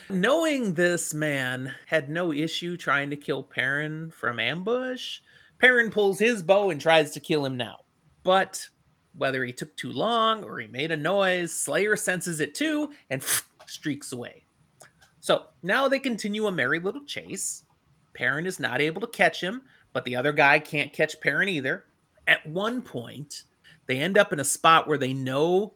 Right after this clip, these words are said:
they're near each other, but neither can see each other.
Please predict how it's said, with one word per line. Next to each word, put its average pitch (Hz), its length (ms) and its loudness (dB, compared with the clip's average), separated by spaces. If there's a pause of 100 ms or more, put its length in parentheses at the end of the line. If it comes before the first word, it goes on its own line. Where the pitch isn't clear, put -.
they're 113 140 -6
near 143 220 -2
each 269 220 -2
other, 302 360 2 (280)
but - 160 -10
neither 175 460 2
can 165 220 -6
see 208 260 -8
each 208 260 -8
other. 208 380 -4